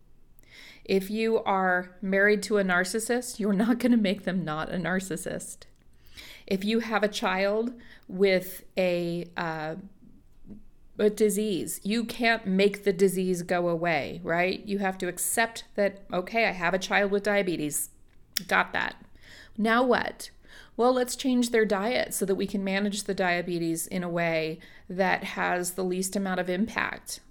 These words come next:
on them and on the rest of our family." So getting to acceptance does not mean that there's not still actions to take. We have to accept the parts that we can't change and then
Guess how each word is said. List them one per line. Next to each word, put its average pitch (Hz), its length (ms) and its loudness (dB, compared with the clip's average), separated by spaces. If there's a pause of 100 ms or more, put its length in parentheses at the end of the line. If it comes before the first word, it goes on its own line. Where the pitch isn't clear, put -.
(120)
on 175 220 -2
them 180 480 -4
and 180 160 -2
on 175 140 0
the 170 80 -2
rest - 320 0
of 165 60 -6
our 160 120 -4
family." 170 540 -10 (680)
So 247 440 6 (420)
getting 285 380 4
to 269 200 0
acceptance 208 760 0
does 185 240 -2
not 185 300 -2
mean 202 360 0
that 175 160 -2
there's 175 300 0
not 180 320 -2 (120)
still - 460 -2
actions 175 580 0
to - 160 -8
take. - 580 -8 (360)
We 190 100 0
have 233 340 2
to 233 120 0
accept 254 500 0
the 247 60 0
parts 180 420 -4
that - 180 -6
we 180 80 -6
can't - 500 -4
change 160 600 -8 (840)
and 185 200 -2
then 202 460 2